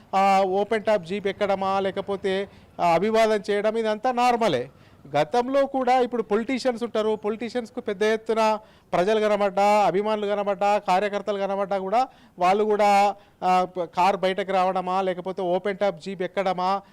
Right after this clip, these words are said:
అభివాదం చేయడమా, ఇదంతా శరామామూలే. అట్లే అల్లు అర్జున్ చేశాడు, అందులో తప్పేమున్నది, అక్కడ అసలు, ఆ, పోలీస్ బందోబస్తు ఎటువైంది అనేదాన్ని ఇప్పుడు ప్రశ్నిస్తున్నారు.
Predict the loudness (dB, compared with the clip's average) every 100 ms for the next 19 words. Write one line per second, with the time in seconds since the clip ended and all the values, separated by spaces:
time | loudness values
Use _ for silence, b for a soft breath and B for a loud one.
0 | b -2 0 2 4 2 0 -2 -2 0
1 | -2 -2 -2 -2 -2 -2 -2 0 2 4
2 | 2 2 2 0 -2 -6 B B -6 -6
3 | -2 0 4 4 2 0 0 2 2 2
4 | 0 -10 -6 -4 -2 0 0 2 0 -2
5 | -4 -8 -8 -4 -4 -4 -2 -2 -2 -2
6 | -4 -2 -2 -4 -8 -2 0 0 -2 B
7 | -8 -4 0 0 -2 B B 0 2 2
8 | 2 0 0 -2 -2 0 -2 -2 -6 -2
9 | -2 -2 -4 -4 -4 -6 -6 -6 -12 -8
10 | -6 -6 -4 -4 -6 -10 -14 -10 -10